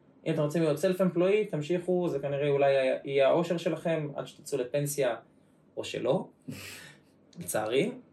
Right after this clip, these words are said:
אם אתם רוצים לנהל מערו-, מערך ועובדים ומנגנון, ולהיות במקום של בעל עסק עם עובדים, אתם צריכים להבין את זה מהרגע הראשון, שאתם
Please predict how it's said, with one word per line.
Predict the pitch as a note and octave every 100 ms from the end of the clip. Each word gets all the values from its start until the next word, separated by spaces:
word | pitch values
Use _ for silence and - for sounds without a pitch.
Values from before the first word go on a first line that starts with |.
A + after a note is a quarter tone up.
| - _ _ - -
אם | F#3+
אתם | A3
רוצים | G#3 G3
לנהל | G3+ F3+ F#3+
מערו-, | F#3 D3+ C3+ C3 F#3+ F3+
מערך | D#3 C#3 C#3+ F#3+ F3
ועובדים | C#3+ C3+ C3 F3 E3+
ומנגנון, | D3 C#3 C3+ C#3+ F3 F#3 E3+
ולהיות | C3+ D3 E3+
במקום | D3+ C#3+ C3 D#3 F3
של | E3 C3+
בעל | D#3 E3
עסק | E3 E3 F3+
עם | C#3
עובדים, | B2+ A#2 - F#3+ G3+ F#3+ - -
אתם | - C3
צריכים | - F3 D#3
להבין | C3+ C#3+ D#3+
את |
זה | D3+ D#3+
מהרגע | C#3 B2+ C#3 D#3
הראשון, | D3 B2+ - D3+ D#3
שאתם | D3+ -